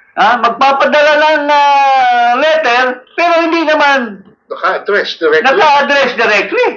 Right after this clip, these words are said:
Speaker 1: O, bakit po pinakialaman ni Ben Hur? Ha? Ito lang ang, paring Ben Hur, ay, you're a friend. Ha? Ah, tagal tayo magkasama sa Congress,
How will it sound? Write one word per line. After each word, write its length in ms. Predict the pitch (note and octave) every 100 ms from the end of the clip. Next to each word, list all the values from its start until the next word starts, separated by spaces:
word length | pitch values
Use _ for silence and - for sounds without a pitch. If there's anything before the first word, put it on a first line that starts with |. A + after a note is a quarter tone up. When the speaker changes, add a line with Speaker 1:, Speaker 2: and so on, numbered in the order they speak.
| - -
Speaker 1:
O, 80 | -
bakit 400 | - - C#4+ -
po 240 | A#3+ G3+ F3+
pinakialaman 800 | F#3 F3+ - D3 C3+ D3 D3+ B2
ni 80 | A#2 A2
Ben 160 | C3+ G#2+
Hur? 320 | B2 B2+ - _ _ _ _ _ _ -
Ha? 240 | G#2+ A2 _
Ito 220 | G3 G3+ B3
lang 220 | - B3+ A3+
ang, 180 | G#3 G#3 F3+ - - - -
paring 400 | A3+ C#4 C#4 B3
Ben 160 | C4+ A#3+
Hur, 480 | C4+ A3 C#3 - _ _ _ -
ay, 760 | A#4+ A#4 A#4 A4+ G#4+ G4+ E4 D4
you're 260 | C4+ A3
a 140 | D3 -
friend. 420 | B2 C3+ B2+ G#2 _ -
Ha? 400 | G2+ A#2 C3 - _ _ -
Ah, 280 | - - - -
tagal 240 | C3+ - F3
tayo 140 | D3 D3
magkasama 440 | C3+ C#3+ G3 E3 D#3+
sa 100 | F3
Congress, 800 | F#3 F#3+ F#3+ G3 F#3+ F3+ -